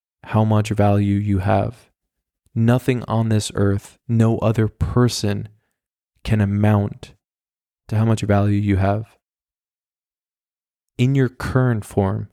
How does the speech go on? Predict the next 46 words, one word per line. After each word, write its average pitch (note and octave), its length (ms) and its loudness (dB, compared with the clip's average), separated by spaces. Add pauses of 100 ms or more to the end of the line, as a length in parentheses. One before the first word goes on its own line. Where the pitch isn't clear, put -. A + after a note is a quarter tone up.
how A2 140 0
much G2+ 200 -2
value G2 360 0
you G2 200 -4
have. - 340 -6 (320)
No A2+ 80 0
matter G#2+ 360 0
how C3 160 0
many C#3 200 2
flaws A2+ 360 0
you A2 100 2
have, A2 380 0 (320)
no G#2+ 60 -8
matter G2 180 0
what G2 200 0
you G#2 120 -4
ate G2+ 160 -2
for - 140 -8
dinner, A#2+ 540 0 (320)
no G2+ 100 0
matter G2 380 0 (340)
whether G#2+ 260 2
or G2+ 40 2
not G2+ 240 -2
you're G2 260 0
achieving G#2 520 -6
the G2+ 60 -4
goals A#2+ 420 2
that A#2 120 0
you A2+ 100 2
have A2 200 0
in, A2+ 180 -6
in G#2+ 120 -4
front A2 220 0
of G#2+ 80 -2
you, A2 160 2
whether G2+ 240 0
or F#2+ 40 0
not G2 180 -2
you're G#2 140 -4
going G2+ 300 0
through G#2 380 -2
a G#2+ 160 -4
bout G#2 400 0
of G#2 100 -2
depression, B2+ 720 -2